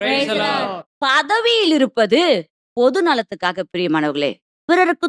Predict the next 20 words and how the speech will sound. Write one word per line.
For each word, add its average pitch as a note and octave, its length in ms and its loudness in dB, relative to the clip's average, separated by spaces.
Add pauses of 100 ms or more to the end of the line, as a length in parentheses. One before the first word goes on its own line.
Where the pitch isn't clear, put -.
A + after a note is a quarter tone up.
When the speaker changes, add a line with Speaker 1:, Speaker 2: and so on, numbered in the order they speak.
Speaker 2:
தொண்டு F#4 400 2
செய்ய. C4 280 -4 (480)
அப்பொழுதுதான் B3+ 960 0 (280)
உங்கள் B3 160 2
இதயத்தில் B3 480 0
மகிழ்ச்சியும் A3 680 0
சமாதானமும் D4+ 760 0
இருக்கும். G3 380 -2 (1000)
"நான் A#3+ 280 -2
தான், D#4+ 200 -2 (360)
நான் D4+ 220 0
தான்" E4 180 2
என்று G#3+ 320 0 (400)
தலைகணத்தோடு A3+ 680 -2
இருக்காதீர்கள். D#3 580 -4 (420)
ஆண்டவர் A#3+ 340 4
முன் F#3+ 140 -2
உங்களை E3+ 240 -2 (160)
தாழ்த்துங்கள். D4 560 0 (320)
எப்பொழுதும் C#4+ 580 0